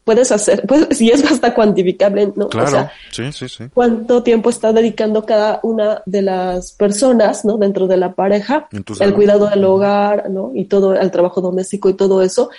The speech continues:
Speaker 1: y hacer una revisión muy crítica, muy reflexiva y sobre todo muy igualitaria para poder en verdad cambiar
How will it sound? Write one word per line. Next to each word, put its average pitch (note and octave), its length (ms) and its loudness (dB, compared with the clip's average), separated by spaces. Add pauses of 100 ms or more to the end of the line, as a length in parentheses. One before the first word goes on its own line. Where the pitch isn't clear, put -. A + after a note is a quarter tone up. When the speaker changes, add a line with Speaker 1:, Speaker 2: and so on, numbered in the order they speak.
(260)
Speaker 1:
y G#3+ 80 4
hacer G#3 260 2
una D#4+ 220 4
revisión B3+ 720 -2 (100)
muy B3 440 0
crítica, B3 600 -2
muy G#3+ 160 4
reflexiva G#3+ 640 0
y G#3 60 -2
sobre G3 260 -2
todo A3+ 400 -2
muy B3 320 0
igualitaria G#3+ 680 -2
para E3+ 240 -2
poder F#3+ 340 0
en G#3+ 180 0
verdad F#3 420 -2
cambiar F3 380 -2